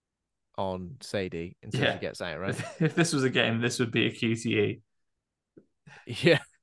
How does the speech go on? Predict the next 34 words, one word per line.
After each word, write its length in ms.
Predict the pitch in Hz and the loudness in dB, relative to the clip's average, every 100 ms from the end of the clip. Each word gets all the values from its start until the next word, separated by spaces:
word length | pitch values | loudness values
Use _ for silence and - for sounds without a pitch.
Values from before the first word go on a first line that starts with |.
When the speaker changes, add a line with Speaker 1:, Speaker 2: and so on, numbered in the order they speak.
| 440 440 | 2 4
Speaker 1:
exactly. 560 | 427 - 415 415 - 427 | 4 4 4 2 0 -2
<laughs> 680 | - - - - _ - | -2 -8 -14 -20 _ -6
Yeah. 720 | 233 202 214 208 226 247 226 190 _ _ _ _ - - - - - - - | 0 4 6 6 6 6 4 2 _ _ _ _ -20 -20 -20 -20 -20 -20 -2
Speaker 2:
I 160 | - 139 | 4 4
mean, 80 | |
to 60 | 135 | 4
Speaker 1:
Um, 60 | 135 | 4
Speaker 2:
do 180 | 135 | 6
several 560 | 127 - 165 147 135 120 | 6 6 6 8 6 6
dodges 560 | 127 127 120 110 107 - | 4 2 0 -4 -4 -2
in 140 | 113 | 2
a, 220 | 107 104 - _ _ _ - | 2 2 -4 _ _ _ 2
I 60 | |
mean, 200 | 151 131 | 4 4
it's 140 | 117 - | 2 0
the 100 | 117 | 4
U 160 | 110 | 4
S, 180 | 107 - | 4 2
so 120 | 110 | 0
the 100 | 110 | 0
closet 480 | 101 117 104 104 101 - | 0 0 2 0 -2 0
is 380 | 107 101 101 - _ _ _ _ _ _ - | 0 -2 -6 -12 _ _ _ _ _ _ -10
Speaker 1:
Massive. 360 | 101 - - - - | -10 -8 -10 -12 -10
Speaker 2:
as, 160 | 127 - _ 135 | -10 -10 _ -8
as 80 | |
big 240 | 127 160 131 | 2 4 6
as 80 | 123 | 4
everyone 400 | 123 120 117 117 | 2 2 4 4
else's 320 | 113 120 104 | 4 0 0
spare 220 | 120 110 | 2 2
bedroom 480 | 104 101 104 107 104 | 0 -4 -4 -4 -4
in 120 | 107 | -2
this 180 | 113 113 | -2 -2
country. 580 | - 107 120 107 113 | -4 -6 -4 -2 -2